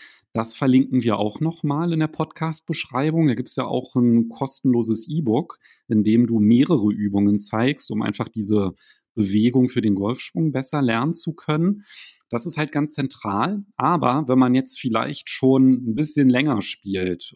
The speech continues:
und immer mit der falschen Vorstellung rangegangen ist,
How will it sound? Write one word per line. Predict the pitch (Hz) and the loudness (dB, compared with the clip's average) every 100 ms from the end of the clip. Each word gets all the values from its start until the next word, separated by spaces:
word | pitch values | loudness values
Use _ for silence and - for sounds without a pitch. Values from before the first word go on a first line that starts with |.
| - | -2
und | 107 104 104 101 - _ _ _ _ _ _ | 2 2 2 -2 -14 _ _ _ _ _ _
immer | 175 147 160 160 156 - - - | 0 4 4 4 2 -2 -10 0
mit | 131 135 139 | 4 4 4
der | 147 131 | 0 -2
falschen | 127 131 131 | -2 -2 -2
Vorstellung | 127 110 104 - 180 101 | -2 -4 -4 -6 -4 -2
rangegangen | 107 95 95 92 95 101 | -2 -2 -4 -4 -2 -2
ist, | 107 139 - - | 0 -4 -6 -12